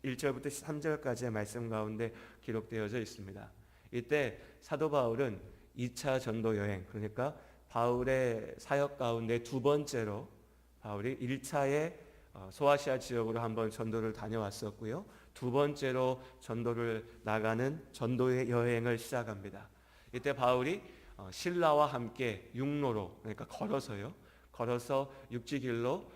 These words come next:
소아시아 지역, 오늘날로 치면, 어, 터키가 있는 지역들입니다. 그 지역을 향해서 나아갑니다.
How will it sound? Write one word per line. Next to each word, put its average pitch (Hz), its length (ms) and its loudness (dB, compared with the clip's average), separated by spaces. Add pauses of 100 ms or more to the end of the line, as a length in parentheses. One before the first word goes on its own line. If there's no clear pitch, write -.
(100)
소아시아 160 600 2
지역, 107 440 -6
오늘날로 147 480 2
치면, 127 480 -4 (580)
어, 98 220 -16
터키가 185 580 -4
있는 107 400 -4 (160)
지역들입니다. 101 960 -8
그 139 160 -4
지역을 135 480 0
향해서 120 600 -2 (220)
나아갑니다. 110 720 -4